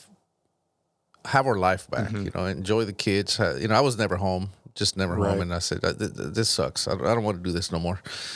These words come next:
Speaker 1: And, uh, yeah, I said, uh, "I'm gonna start teaching online and just have a little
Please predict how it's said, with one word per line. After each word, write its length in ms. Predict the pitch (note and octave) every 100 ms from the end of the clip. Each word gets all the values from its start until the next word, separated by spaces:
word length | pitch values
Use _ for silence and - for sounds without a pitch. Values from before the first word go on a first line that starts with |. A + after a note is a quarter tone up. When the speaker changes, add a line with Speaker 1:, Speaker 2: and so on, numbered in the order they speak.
| - -
Speaker 1:
And, 360 | G#2 G#2 G#2 G#2+
uh, 220 | A2 A2+ G#2+ A2+
yeah, 140 | F3+ C#3+
I 80 | A#2
said, 280 | - B2+ A#2
uh, 200 | A2+ A#2 - A#2+
"I'm 80 | B2+
gonna 120 | A#2+
start 240 | C3 A2+
teaching 280 | B2+ - B2
online 520 | A2+ G#2+ G2 A2+ B2+
and 120 | G#2
just 320 | F#2 G2 - - - - - -
have 200 | A2+ G#2+
a 40 |
little 460 | G#2 G#2+ G2+ F#2